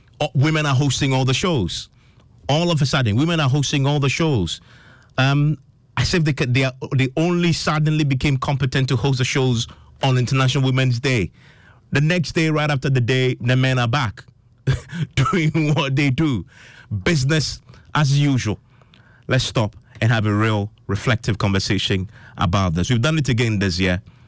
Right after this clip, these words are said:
Um, we'll return to it again next year. But between now and then,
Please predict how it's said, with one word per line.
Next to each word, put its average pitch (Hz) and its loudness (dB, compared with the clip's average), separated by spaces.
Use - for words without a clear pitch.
Um, 107 0
we'll 110 2
return 123 0
to 123 0
it 113 0
again 107 0
next 110 -2
year. 101 0
But 104 -2
between 147 0
now 135 0
and 101 0
then, 104 -2